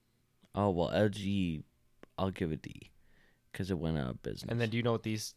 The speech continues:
Speaker 2: three are here?
Speaker 1: Um, the top one is Huawei. I
Speaker 2: Well
Speaker 1: actually really like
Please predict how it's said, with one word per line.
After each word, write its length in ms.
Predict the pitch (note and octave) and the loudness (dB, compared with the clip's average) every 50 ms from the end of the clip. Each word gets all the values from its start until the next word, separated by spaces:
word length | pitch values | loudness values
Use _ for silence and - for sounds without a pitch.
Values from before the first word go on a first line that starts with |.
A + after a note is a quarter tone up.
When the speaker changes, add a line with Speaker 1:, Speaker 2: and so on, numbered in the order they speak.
| _ - | _ -4
Speaker 2:
three 180 | A#2 A#2 A#2 | -2 0 2
are 220 | A#2 A2+ A#2 A#2 A2+ A2 - | 2 2 2 0 -2 -4 -4
here? 200 | G#2+ G#2+ A2 - _ _ _ _ _ _ _ - - - - - - - - | -2 -2 -2 -4 _ _ _ _ _ _ _ -20 -20 -20 -20 -20 -20 -6 0
Speaker 1:
Um, 480 | - F#2+ F#2+ F#2+ F#2+ F#2+ G2 F2+ - - _ - | 2 4 6 6 6 6 4 4 2 -2 _ -10
the 540 | E2 F2+ - G#2 G2+ G2 F#2+ F#2+ F#2 E2 - - - - - - - - - - - | -8 -2 0 2 2 2 2 2 0 -2 -6 -10 -16 -16 -18 -20 -20 -20 -16 -12 -8
top 360 | - - A2 A2+ A#2 - - | 0 4 4 4 4 4 2
one 360 | C3 C3+ C3 C3+ C3 C3 A#2+ - | 2 4 4 4 4 2 0 0
is 340 | - F2 F#2+ F#2+ F#2+ F#2 - | 0 0 0 0 0 -2 -4
Huawei. 640 | - - F#2+ F#2 F#2 F2+ D#2+ D#2 D2 C#2+ D#2+ G#2 | -4 0 2 4 6 6 4 4 2 2 2 0
I 40 | A#2 - _ _ - - - - - - - | -2 -6 _ _ -20 -20 -20 -20 -18 -8 0
Speaker 2:
Well 120 | G#2+ G2+ | 2 2
Speaker 1:
actually 220 | G#2+ G#2 - A2 F#2+ F#2+ | 2 2 2 2 2 4
really 180 | F#2+ F#2 E2+ D#2 | 4 4 2 2
like 220 | - E2 D#2+ | 2 0 0